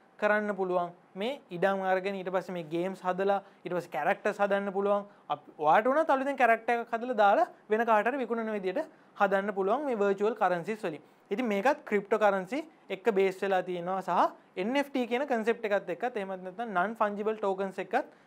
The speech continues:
මේක කනෙක්ට් වෙලා තියෙනවා. කලින් කිව්ව ඩීසෙන්ට්‍රලෑන්ඩ් එකත්, අ, මේ විදිහටම ක්‍රිප්ටෝ කරන්සිස් එක්ක කන්-, අ, කනෙක්ට් වෙලා තියෙන්නේ. එතකොට මේ, මේගොල්ලෝ පාවිච්චි කරන ක්‍රිප්ටෝ කරන්සි එක තමයි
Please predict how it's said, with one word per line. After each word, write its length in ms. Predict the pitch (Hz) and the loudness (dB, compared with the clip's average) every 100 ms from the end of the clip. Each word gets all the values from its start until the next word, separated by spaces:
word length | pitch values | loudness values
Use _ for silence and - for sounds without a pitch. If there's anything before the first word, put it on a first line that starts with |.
| _ | _
මේක 180 | 190 196 | -6 -4
කනෙක්ට් 280 | 247 190 175 | -2 -4 -4
වෙලා 180 | 165 202 | -2 -2
තියෙනවා. 260 | 202 - - _ - | -4 -12 -18 _ 2
කලින් 260 | 240 285 | 2 2
කිව්ව 140 | 269 294 | -2 -2
ඩීසෙන්ට්‍රලෑන්ඩ් 640 | 233 208 220 214 202 190 170 | -2 -4 -4 -2 -2 0 0
එකත්, 220 | 233 302 - _ _ - | 0 -2 -8 _ _ -4
අ, 440 | 185 180 180 180 180 | 0 2 2 0 -2
මේ 140 | 196 | -2
විදිහටම 400 | 185 180 180 277 | -2 -2 -2 -6
ක්‍රිප්ටෝ 300 | 294 196 208 | -6 -6 0
කරන්සිස් 400 | 196 185 180 175 | 0 0 -4 -8
එක්ක 160 | 185 185 | -8 -8
කන්-, 220 | 180 175 170 | -8 -8 -10
අ, 280 | 170 160 156 - _ _ _ _ - - | -10 -8 -10 -14 _ _ _ _ -20 -6
කනෙක්ට් 280 | 190 190 180 | -2 -2 0
වෙලා 220 | 202 185 | 2 2
තියෙන්නේ. 400 | 170 143 170 330 - - - 202 | 0 -4 -4 -6 -8 -20 -8 0
එතකොට 300 | 226 302 311 | 4 4 2
මේ, 340 | 208 160 160 | 0 -2 -4
මේගොල්ලෝ 320 | 175 196 226 | 0 2 4
පාවිච්චි 340 | 208 190 190 208 | 4 4 0 -4
කරන 220 | 220 226 | -4 -4
ක්‍රිප්ටෝ 280 | 202 190 254 | -6 -2 2
කරන්සි 280 | 240 220 220 | 2 0 -4
එක 120 | 190 | -4
තමයි 220 | 185 294 | -6 -8